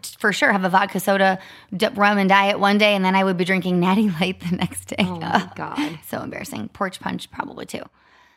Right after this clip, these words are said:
Speaker 1: But yeah, so, like, that was a problem because they, there was no consistency.
Speaker 2: And
Speaker 1: Like,
Speaker 2: no
Speaker 1: there was
Speaker 2: loyalty.
Speaker 1: no loyalty.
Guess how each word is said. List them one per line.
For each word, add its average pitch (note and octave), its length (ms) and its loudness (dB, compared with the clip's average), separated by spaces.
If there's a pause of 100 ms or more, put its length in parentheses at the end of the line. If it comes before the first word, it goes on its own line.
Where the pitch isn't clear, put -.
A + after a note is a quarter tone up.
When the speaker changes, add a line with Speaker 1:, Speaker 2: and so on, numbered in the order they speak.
(160)
Speaker 1:
But D#4 100 2
yeah, E3 140 0
so, D#4 220 -2
like, D4+ 240 0
that C#4 260 2
was G#4+ 100 2
a G#4 60 2
problem C4+ 560 0
because B3 240 0
they, C4+ 320 -2 (160)
there F4+ 100 2
was - 140 0
no A#3 180 4
consistency. G3+ 640 -4
Speaker 2:
And B3 100 0
Speaker 1:
Like, D4 80 0
Speaker 2:
no A#3+ 60 4
Speaker 1:
there A3+ 80 4
was C#4+ 100 2
Speaker 2:
loyalty. A3 420 0
Speaker 1:
no A#3 240 4
loyalty. F#3+ 680 -4